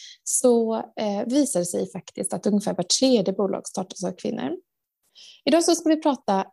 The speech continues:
eh, eller fram till idag ska jag säga, startas var tredje bolag av kvinnor, men på, i början av nittonhundraåttiotalet så var det,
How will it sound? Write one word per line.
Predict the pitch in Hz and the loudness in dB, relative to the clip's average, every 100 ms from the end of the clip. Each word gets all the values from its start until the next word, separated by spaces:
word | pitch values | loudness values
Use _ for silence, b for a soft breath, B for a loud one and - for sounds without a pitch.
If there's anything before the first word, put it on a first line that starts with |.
| _ _ | _ _
eh, | 196 180 180 - | -4 -2 -2 -2
eller | 247 247 | 0 0
fram | 247 254 233 | 2 -2 0
till | 240 240 | -2 -2
idag | 254 233 294 247 - 202 - | -2 -2 -2 -2 -6 -14 -12
ska | - - | -10 -6
jag | 185 | -6
säga, | - - 180 - | -6 -8 -8 -6
startas | - 175 180 | -4 -2 -2
var | - | -4
tredje | 190 190 185 | -2 -2 -2
bolag | 190 185 214 - | -2 -4 -4 -8
av | |
kvinnor, | 180 190 180 | -2 0 4
men | 180 190 196 208 | 4 4 2 -2
på, | 196 202 | 0 0
i | 208 | 0
början | 214 202 | 0 2
av | 196 | 0
nittonhundraåttiotalet | 196 202 226 - 208 285 302 311 | -2 -4 -6 -6 -4 -2 0 -2
så | - | -2
var | 226 | 0
det, | 170 | 0